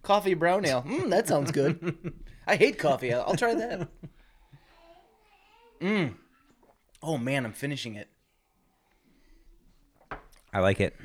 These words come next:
Speaker 1: Yeah.
Speaker 2: And the
Speaker 1: Oof.
Speaker 2: aleness to it is really good.
Speaker 1: You know what?
Speaker 2: Hmm.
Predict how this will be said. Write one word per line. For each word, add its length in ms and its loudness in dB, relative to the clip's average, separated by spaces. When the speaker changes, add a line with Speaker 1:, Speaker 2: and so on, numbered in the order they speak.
Speaker 1:
Yeah. 400 0
Speaker 2:
And 140 0
the 140 0
Speaker 1:
Oof. 60 4
Speaker 2:
aleness 400 0
to 180 -6
it 100 -6
is 180 -12
really 220 -8
good. 300 -12
Speaker 1:
You 140 -8
know 120 -4
what? 320 -6
Speaker 2:
Hmm. 160 -6